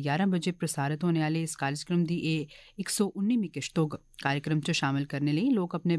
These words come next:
विचार ते सुझाऽ इक्की तरीक तक्कर टोल फ्री नंबर इक इक सत्त अट्ठ सिफर सिफर पर भेजी सकदे न।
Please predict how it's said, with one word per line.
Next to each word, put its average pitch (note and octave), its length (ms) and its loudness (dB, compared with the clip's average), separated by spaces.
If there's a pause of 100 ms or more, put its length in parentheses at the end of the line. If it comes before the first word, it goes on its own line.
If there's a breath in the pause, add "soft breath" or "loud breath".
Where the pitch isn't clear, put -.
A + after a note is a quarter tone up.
विचार E3+ 380 0
ते F#3+ 60 -4
सुझाऽ F#3 400 2
इक्की F#3 260 -2
तरीक E3+ 260 -4
तक्कर F#3 300 0 (100)
टोल G3 140 2
फ्री G#3 160 0
नंबर G3 400 2
इक F3 180 -6 (1500 loud breath)
इक G#3 180 -2 (100)
सत्त - 320 -2
अट्ठ F#3+ 160 2
सिफर G3+ 320 -2
सिफर G#3 300 0
पर G3 220 -4
भेजी G3 200 0
सकदे C#3+ 300 -2
न। F3 120 2